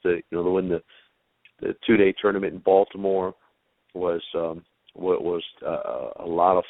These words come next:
fun, and just have very fond memories looking back at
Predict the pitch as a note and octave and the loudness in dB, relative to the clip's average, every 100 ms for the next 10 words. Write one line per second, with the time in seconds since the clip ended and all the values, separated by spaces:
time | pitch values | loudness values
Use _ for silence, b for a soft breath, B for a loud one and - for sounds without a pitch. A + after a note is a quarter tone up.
0 | - F#2+ F#2 F2+ F2+ D#2+ D#2 - _ _ | 2 4 4 2 -2 -6 -10 -18 _ _
1 | _ _ _ - F2+ F#2 F#2+ D#2+ F2+ E2 | _ _ _ -12 -8 2 2 4 2 2
2 | _ F#2 F#2 F2 F2 F2 E2+ - - E2+ | _ 0 0 0 -4 -6 -8 -10 -14 -8
3 | E2+ E2+ E2+ - F2 | -2 -2 -2 -4 -8